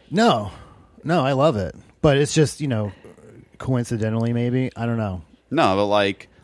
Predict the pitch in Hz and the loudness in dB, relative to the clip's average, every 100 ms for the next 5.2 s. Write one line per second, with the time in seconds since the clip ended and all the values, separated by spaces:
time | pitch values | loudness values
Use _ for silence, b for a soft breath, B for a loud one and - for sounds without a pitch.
0 | _ - 101 104 113 104 113 104 98 92 | _ -6 0 2 2 0 -6 -6 -4 -4
1 | 90 - 92 82 - 90 87 87 85 - | -4 -4 -4 -4 -6 -6 -4 -6 -8 -10
2 | 87 87 82 80 78 - - _ _ 71 | -8 -8 -6 -8 -10 -14 -20 _ _ -12
3 | 85 80 - 73 87 80 76 80 78 78 | -10 -10 -12 -8 -4 -4 -6 -10 -8 -8
4 | 78 76 78 73 64 82 80 85 - 69 | -8 -10 -10 -10 -12 -10 -6 -6 -8 -14
5 | 55 | -16